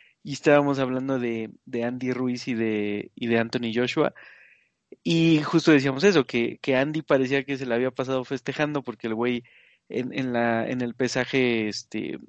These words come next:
subió, o sea, resulta que subió de peso, pero subió así una cantidad impresionante, ¿no? Como quince kilos.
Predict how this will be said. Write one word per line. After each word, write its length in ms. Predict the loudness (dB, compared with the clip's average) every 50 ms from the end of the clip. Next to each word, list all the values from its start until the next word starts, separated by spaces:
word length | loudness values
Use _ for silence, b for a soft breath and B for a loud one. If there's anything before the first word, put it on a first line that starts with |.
| _ _ _ -20 -12
subió, 420 | -8 -4 2 4 6 6 8 8
o 80 | 6 6
sea, 160 | 6 4 2
resulta 340 | 2 0 -4 -4 -2 -4 -4
que 80 | -6
subió 280 | -6 -10 -6 -4 -4 -4
de 80 | -4 -4
peso, 280 | _ -2 0 0 0
pero 140 | -2 -4 -4
subió 340 | -4 -2 2 4 6 6 8
así 400 | 6 6 4 0 -4 -4 -4 -4 B B B B B B B B B B
una 160 | -4 -4 -2
cantidad 340 | 2 2 2 2 4 4 4 4
impresionante, 680 | 2 0 -2 -6 -6 -6 -6 -6 -6 -6 -6 -6 -6 -6
¿no? 120 | -6 -6
Como 200 | -6 -8 -10 -10
quince 340 | -8 -8 -8 -8 -6 -6 -8
kilos. 400 | -6 -6 -8 -8 -8 -10 -12